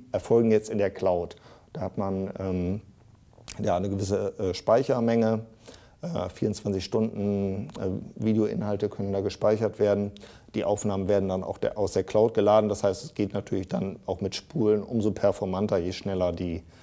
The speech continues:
Internetverbindung ist. In, in meinem Fall war es aber so, dass eigentlich so die Datenrate, die belegt wurde in der, an der Fritzbox, konnte man das sehen,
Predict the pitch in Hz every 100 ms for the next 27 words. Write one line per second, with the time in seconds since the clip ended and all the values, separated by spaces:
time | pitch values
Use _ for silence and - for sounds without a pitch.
0 | - - - 147 156 131 127 117 117 113
1 | 117 113 - - - 104 98 104 101 98
2 | 101 104 - 95 98 95 95 - 87 92
3 | 85 85 - 92 - 90 82 - - -
4 | - - 107 87 85 98 92 95 92 98
5 | 92 87 87 104 110 110 107 107 107 95
6 | 92 92 - 101 90 - 104 - 95 -
7 | 101 95 92 90 - 92 92